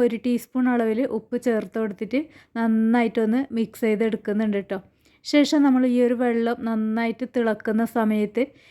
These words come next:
ഇതിലേക്ക് രണ്ട് കപ്പ് അളവിൽ പുട്ടുപൊടിയാണ് ചേർത്ത് കൊടുക്കുന്നത്. അപ്പോൾ ഇതാ നമ്മുടെ വെള്ളം നന്നായിട്ട് ചൂടായി വന്നിട്ടുണ്ട്. ഇനി ഇതിലേക്ക് രണ്ട് കപ്പ് അളവിൽ പുട്ടുപൊടിയാണ് ട്ടോ ചേർത്ത് കൊടുക്കുന്നത്.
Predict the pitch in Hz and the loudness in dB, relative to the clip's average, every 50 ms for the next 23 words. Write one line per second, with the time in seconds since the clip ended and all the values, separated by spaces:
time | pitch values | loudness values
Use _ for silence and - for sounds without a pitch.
0 | _ _ - 208 220 233 226 220 214 220 - 254 269 - - - - 233 233 226 | _ _ -4 0 2 4 4 2 2 2 0 0 0 0 -2 -4 -2 0 2 2
1 | 226 233 254 254 - 269 254 254 - 240 226 220 220 214 208 233 262 262 - - | 2 2 2 2 0 0 -2 -2 0 0 2 2 2 2 2 2 2 0 -2 -2
2 | - 240 - - - 226 214 226 226 208 233 226 226 214 214 220 240 - _ - | -4 -4 -4 -2 -4 -2 -2 0 0 0 2 0 2 0 0 -2 -4 -6 _ -6
3 | 247 226 214 208 190 - - 226 220 220 220 214 - 233 214 214 208 208 208 233 | -4 -2 -2 -2 -4 -4 -2 -2 0 0 -2 -2 -4 -4 -2 0 0 2 2 2
4 | 294 294 - _ _ _ _ _ _ _ _ _ _ _ _ _ _ _ _ - | 2 0 -4 _ _ _ _ _ _ _ _ _ _ _ _ _ _ _ _ 0
5 | 285 285 294 311 311 311 285 294 294 330 339 - 269 254 254 247 254 269 254 240 | 0 4 6 6 6 6 6 4 2 0 -2 -2 0 0 0 2 0 0 0 0
6 | 247 247 240 240 240 247 262 254 247 233 233 233 233 240 240 247 262 262 247 247 | 0 0 0 0 0 2 2 2 0 0 0 0 0 2 2 2 4 2 2 2
7 | 247 254 277 285 - - _ _ - - - - 247 240 233 233 233 233 240 247 | 2 2 0 0 0 -4 _ _ -20 -14 -4 -2 0 2 2 2 2 2 2 2
8 | 247 233 220 220 220 214 - 247 226 214 220 262 - - _ _ _ _ - 254 | 2 2 0 0 -2 -2 -2 -2 0 0 0 -2 -2 -4 _ _ _ _ -2 0
9 | 262 311 311 233 247 208 247 233 240 233 233 - 254 247 240 233 233 233 214 254 | 2 2 2 2 2 2 4 4 4 2 2 0 0 2 2 2 2 0 0 0
10 | 247 269 262 262 - 240 233 233 226 220 220 226 262 - - - - 247 190 - | 0 0 -2 -2 -2 -2 0 0 0 0 0 0 0 0 -2 -4 -6 -6 -6 -2
11 | - 240 208 226 226 220 220 226 220 220 214 196 190 - 202 196 - 220 214 208 | -4 -2 0 0 2 2 2 2 2 2 0 -2 -4 -4 -6 -4 -2 -2 0 0
12 | 208 202 - 220 214 214 214 - - 208 214 214 208 214 262 | -2 -2 -2 -2 -2 -2 -4 -6 -4 -4 -2 -2 0 2 0